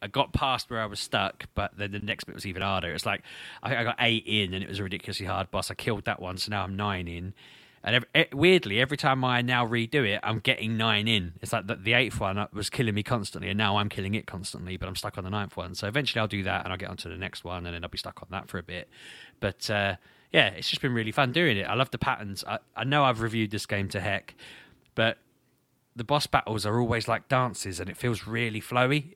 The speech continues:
I really like the feeling of doing them, because once you get in the habit of it, you're like, "I'm gonna go right, you're gonna go left, I'm gonna go up, you're gonna go down, you're gonna disappear, I'm gonna jump over here," and you get in this really good flow, and then everything just feels nice and good,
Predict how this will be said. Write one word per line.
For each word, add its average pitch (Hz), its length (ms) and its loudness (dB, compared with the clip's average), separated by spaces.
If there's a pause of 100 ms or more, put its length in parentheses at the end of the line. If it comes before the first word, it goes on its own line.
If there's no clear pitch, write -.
I 107 100 -2
really 123 260 6
like 127 300 4
the 120 100 -8
feeling 131 420 0
of 113 100 -4
doing 135 280 4
them, 147 140 4
because 127 340 -2
once 131 240 0
you 135 60 -6
get 120 160 -4
in 117 140 -2
the 113 100 0
habit 113 380 0
of 92 120 -6
it, 92 220 -4 (520)
you're 113 220 2
like, 107 340 4 (300)
"I'm 110 160 2
gonna 104 140 -2
go 123 120 2
right, 165 320 4
you're 120 140 -2
gonna 113 160 -2
go 113 140 0
left, 160 340 2
I'm 117 80 2
gonna 107 140 -4
go 131 160 4
up, 156 180 4
you're 123 80 0
gonna 110 140 -2
go 110 100 -2
down, 160 320 2
you're 120 80 2
gonna 110 140 -2
disappear, 143 460 2
I'm 127 120 2
gonna 110 140 -4
jump 117 180 0
over 110 200 -4
here," 160 280 2
and 131 140 -2
you 131 80 0
get 131 160 4
in 131 80 0
this - 160 -4
really 131 380 2
good 120 220 0
flow, 101 480 2 (380)
and 107 100 -2
then 113 100 4
everything 123 340 2
just 120 160 0
feels 117 480 0
nice 123 720 0
and 110 160 -2
good, 135 340 4